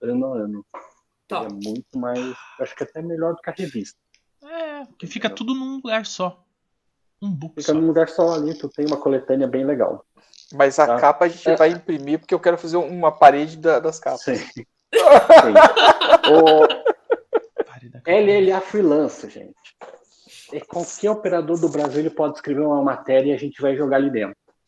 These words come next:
Speaker 3: Pô, bacana.
Speaker 1: Entendeu? Então, às vezes, ah, ah, mas daí eu faço sozinho. Não, a gente, eu posso até ajudar. Eu ajudo muito na L L A freelance. Mas a ideia do editorial L L A freelance é isso. É que a pessoa, ela conhece sobre um assunto, ela escreva e ela diretamente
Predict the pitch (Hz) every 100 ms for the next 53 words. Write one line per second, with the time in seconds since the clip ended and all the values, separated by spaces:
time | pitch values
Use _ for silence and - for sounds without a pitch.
0 | _ _ 233 202 202 262 285 294 131 113
1 | 104 101 101 120 - _ - - - _
2 | _ _ _ _ - 143 143 160 156 147
3 | 143 143 139 170 202 160 131 156 185 190
4 | 180 165 160 156 214 214 139 139 160 156
5 | 175 190 - 175 185 175 202 175 - _
6 | 131 135 151 160 139 180 196 _ 135 131
7 | 127 127 123 113 - 110 95 - _ _
8 | _ _ 127 120 139 120 123 156 180 135
9 | 143 - 135 120 123 123 117 120 117 117
10 | - 110 120 131 170 151 113 _ _ _
11 | _ - 147 147 175 - 196 220 196 -
12 | 151 135 113 - 185 - 147 147 - 170
13 | 180 165 - - 156 170 180 165 175 180
14 | 143 190 208 208 170 180 -